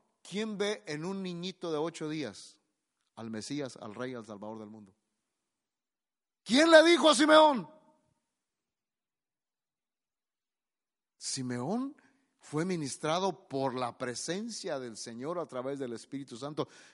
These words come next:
quien le dijo, "Hoy", porque dice que les había ido revelado que no moriría hasta ver. Y llegó el día, hermano. Diga, "Llegó el día". ¿Sabe que el Señor va a regresar a la tierra? Va a regresar por su iglesia a los aires.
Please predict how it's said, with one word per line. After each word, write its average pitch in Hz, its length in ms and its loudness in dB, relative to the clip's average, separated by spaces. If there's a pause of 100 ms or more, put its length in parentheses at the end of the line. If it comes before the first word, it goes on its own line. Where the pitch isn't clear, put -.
quien 123 220 -8
le 117 80 -4
dijo, 139 400 -4
"Hoy", 151 560 0 (320)
porque 117 220 -10
dice 131 180 -6
que 127 100 -6
les 117 140 -6
había 131 120 -2
ido 143 80 0
revelado 127 420 -2
que 120 80 -8
no 127 80 -6
moriría 127 420 -2 (180)
hasta 117 380 -8
ver. 170 340 -2 (920)
Y 151 160 -8
llegó 139 300 -2
el 185 140 0
día, 196 320 2
hermano. 123 460 -6 (180)
Diga, 165 280 4
"Llegó 147 260 4
el 151 100 4
día". 151 420 -4 (1120)
¿Sabe 180 320 4
que 180 100 0
el 156 60 4
Señor 156 300 2
va 180 40 8
a 175 40 8
regresar 160 340 -2
a 170 40 -4
la 151 120 -2
tierra? 170 380 -4 (460)
Va 170 60 4
a 190 40 6
regresar 185 460 4
por 190 160 2
su 165 80 2
iglesia 185 320 4
a 180 40 4
los 160 200 0
aires. 202 400 4